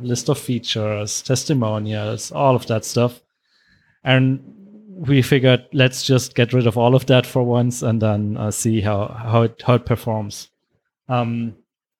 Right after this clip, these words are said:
interestingly enough, uh, it's been up for a couple of days now, and the metrics didn't really change.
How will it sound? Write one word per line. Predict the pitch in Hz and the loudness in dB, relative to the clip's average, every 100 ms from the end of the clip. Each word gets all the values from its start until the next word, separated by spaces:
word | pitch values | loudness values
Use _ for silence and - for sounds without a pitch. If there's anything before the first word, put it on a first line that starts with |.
| _ _ - | _ _ 0
interestingly | 147 151 196 - 151 135 131 | 2 4 2 4 2 2 0
enough, | 117 117 143 - - _ _ _ _ _ _ - | 2 2 0 -2 -18 _ _ _ _ _ _ -4
uh, | 123 117 120 127 - - _ - | 0 2 2 0 -6 -20 _ -8
it's | 131 - | -8 -4
been | - 127 123 - _ _ _ _ - | 0 0 0 -6 _ _ _ _ -2
up | 127 - | -2 -2
for | - 120 117 127 156 - _ _ _ | 0 2 2 0 -4 -14 _ _ _
a | - | -12
couple | - - 131 | -6 -4 -2
of | 110 | -2
days | 117 120 123 | 0 0 0
now, | 143 147 156 | 0 2 2
and | 139 117 | 2 0
the | 107 | 0
metrics | 107 107 - 135 - | 0 0 2 0 0
didn't | 110 120 | -4 -2
really | 139 165 | -2 -2
change. | 170 - 190 214 | -2 0 0 0